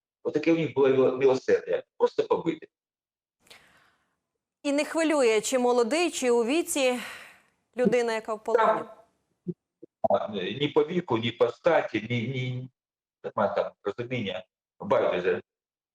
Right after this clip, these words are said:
Speaker 2: Пане Володимире, я думаю, що ви багато аналізували і розмірковували над тим, е, чому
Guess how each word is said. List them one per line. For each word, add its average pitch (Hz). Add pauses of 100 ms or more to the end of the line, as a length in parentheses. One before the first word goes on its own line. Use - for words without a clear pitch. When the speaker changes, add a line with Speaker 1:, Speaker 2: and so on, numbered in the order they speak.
(1400)
Speaker 2:
Пане 285
Володимире, 269
я 302
думаю, 330
що 294
ви 285
багато 277
аналізували 254
і 226
розмірковували 240
над 226
тим, 302
е, 220
чому 277